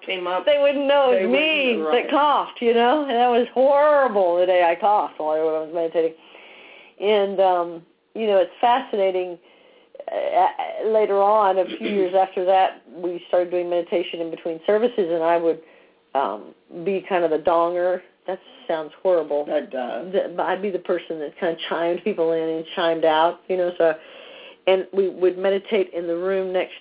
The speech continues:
Speaker 2: to the children's, uh, classroom. And people at the end of the meditation, inevitably, there'd be one or two people that would come up to me and say, "Oh, you know, we need to work on this because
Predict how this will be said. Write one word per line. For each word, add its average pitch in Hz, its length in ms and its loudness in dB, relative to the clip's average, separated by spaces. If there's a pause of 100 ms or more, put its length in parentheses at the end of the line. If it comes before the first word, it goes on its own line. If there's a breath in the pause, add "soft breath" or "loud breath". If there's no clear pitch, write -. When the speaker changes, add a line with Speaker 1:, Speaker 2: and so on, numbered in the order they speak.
(120)
Speaker 2:
to 170 100 0
the 160 180 -4 (160)
children's, 147 460 0 (600)
uh, 85 100 -18 (180)
classroom. 214 560 -2 (840 loud breath)
And 180 280 0
people 202 360 2
at 180 140 2
the 180 220 -2
end 190 120 -2
of 170 80 -4
the 165 60 -2
meditation, 160 800 -6
inevitably, 180 640 -2
there'd 151 200 -6
be 170 100 -8
one 165 220 -6
or 165 80 -6
two 165 160 -10
people 175 260 -4
that 156 100 -4
would 147 180 -8
come 170 100 -2
up 156 60 -8
to - 160 -14
me 151 60 -8
and 147 160 -10
say, 135 120 -6
"Oh, 147 480 -4
you 160 200 -8
know, 147 180 -4
we 170 140 -6
need 180 140 -6
to 143 180 -6 (100)
work 170 380 -2
on 147 120 -10
this 139 200 -10 (200)
because 143 400 -6